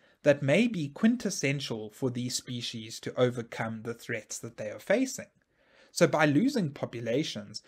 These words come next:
we are potentially losing species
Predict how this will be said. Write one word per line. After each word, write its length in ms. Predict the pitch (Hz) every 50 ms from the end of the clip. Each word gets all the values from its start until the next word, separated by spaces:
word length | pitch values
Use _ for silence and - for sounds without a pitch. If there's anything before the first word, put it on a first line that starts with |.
| - - - _
we 120 | - 151 160
are 80 | 175
potentially 680 | 170 - 175 - 196 208 240 269 - - 196 160 147 135
losing 520 | 123 131 135 165 180 175 180 180 170 156
species 800 | - - - - 202 233 277 - - 127 117 110 107 - -